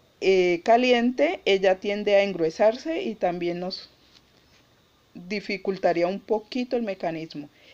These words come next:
El primer paso vamos a atravesar el hilo como vieron en diagonal. El siguiente paso nos vamos a ir por el borde del cubo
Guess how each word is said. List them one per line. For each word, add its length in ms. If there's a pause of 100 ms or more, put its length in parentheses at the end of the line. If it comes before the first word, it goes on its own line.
El 180 (800)
primer 400
paso 440
vamos 480
a 120
atravesar 580
el 220
hilo 320
como 300
vieron 440 (840)
en 180
diagonal. 680 (300)
El 100
siguiente 480
paso 600
nos 260
vamos 280
a 80
ir 100
por 200
el 140
borde 540
del 260
cubo 580